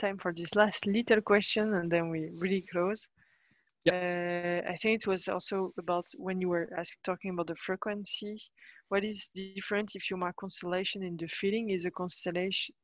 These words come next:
Speaker 1: is constellation when satellites work together for one purpose?
Speaker 2: Yep.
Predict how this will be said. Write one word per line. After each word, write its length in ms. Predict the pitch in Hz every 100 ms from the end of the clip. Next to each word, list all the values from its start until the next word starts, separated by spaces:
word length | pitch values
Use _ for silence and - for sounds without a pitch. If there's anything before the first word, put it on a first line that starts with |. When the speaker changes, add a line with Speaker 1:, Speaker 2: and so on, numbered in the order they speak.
| _ _ -
Speaker 1:
is 160 | 214 -
constellation 580 | - 196 196 202 208
when 160 | 185 175
satellites 640 | - 185 196 180 180 -
work 140 | 175 175
together 520 | - 170 175 175 196 220 _ _ _ _ _ _ -
for 240 | 180 175
one 240 | 170 185
purpose? 840 | 180 175 175 175 165 160 - - - - -
Speaker 2:
Yep. 180 | 165